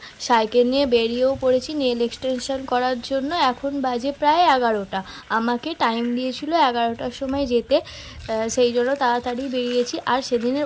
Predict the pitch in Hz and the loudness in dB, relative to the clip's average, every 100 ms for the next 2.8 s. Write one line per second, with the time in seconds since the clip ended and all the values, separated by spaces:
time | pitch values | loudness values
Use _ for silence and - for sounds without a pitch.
0 | - 226 220 247 247 277 220 208 - 285 | -2 -2 0 -2 -2 0 0 -2 -2 0
1 | 294 - 240 233 240 277 - 247 269 254 | 0 -2 -4 0 0 0 -2 2 4 4
2 | 233 226 - 254 - 214 196 | 2 0 -2 -2 -2 -6 -6